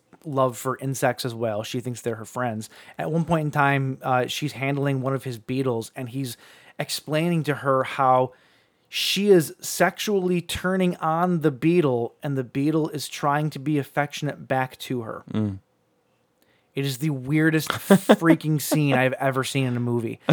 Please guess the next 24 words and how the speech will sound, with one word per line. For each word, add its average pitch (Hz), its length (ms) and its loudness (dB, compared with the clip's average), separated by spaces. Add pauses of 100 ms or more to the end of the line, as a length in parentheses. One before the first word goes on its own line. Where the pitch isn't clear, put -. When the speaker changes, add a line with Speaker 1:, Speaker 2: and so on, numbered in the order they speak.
(360)
Speaker 1:
Um, 143 460 2
not 190 180 8
only 202 220 6
is 160 140 6
Jennifer 165 280 4
Connelly 147 640 2
only 165 240 2
fifteen 151 440 0
in 123 100 0
this 113 160 -8
movie, 120 320 -8 (840)
but 180 200 -2
then 190 200 6
<laughs> - 120 -2
you're - 80 -6
talking 202 420 4
about 180 440 8
Speaker 2:
<laughs> 165 420 2
Speaker 1:
her 190 280 8
turning 202 420 4
on. 180 60 0 (420)
You 170 100 0
know 160 120 4
what? 151 260 6